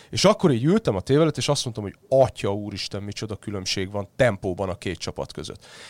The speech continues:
És utána, ahogy telt az idő, és a Bayern fölvette a ritmust, nekem azt tűnt fel, hogy gondolkodásban is sokkal, de sokkal gyorsabb volt a Bayern. Tehát ha megnézzük, milyen csodálatos gólokat szereztek, azok a kényszerítők, amik, ahogy Lewand-, a Lewandowski elmozgásai,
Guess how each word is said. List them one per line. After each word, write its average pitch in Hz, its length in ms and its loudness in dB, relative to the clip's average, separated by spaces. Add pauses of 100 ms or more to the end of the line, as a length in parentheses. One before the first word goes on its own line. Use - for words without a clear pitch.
És 120 160 -2
utána, 208 640 8
ahogy 165 480 4
telt 135 320 6
az 110 140 -4
idő, 143 200 4
és 131 140 2
a 123 40 -2
Bayern 120 340 2
fölvette 120 420 -2
a 98 40 -2
ritmust, 190 500 4 (300)
nekem 143 320 4
azt 160 200 6
tűnt 127 180 -2
fel, 127 140 2
hogy 117 180 -2
gondolkodásban 117 880 4
is 107 140 0
sokkal, 113 460 0
de 98 100 -8
sokkal - 400 -6
gyorsabb 87 400 -6
volt 85 200 -8
a 82 60 -8
Bayern. 73 340 -2
Tehát - 360 -14
ha 113 60 -2
megnézzük, 143 440 4
milyen 139 220 2
csodálatos 117 560 2
gólokat 127 420 4
szereztek, 85 480 -4
azok 139 260 0
a 110 60 -2
kényszerítők, 123 580 -2
amik, 127 280 -4
ahogy 143 280 4
Lewand-, 120 360 2
a 127 120 0
Lewandowski 123 600 0
elmozgásai, 98 760 -4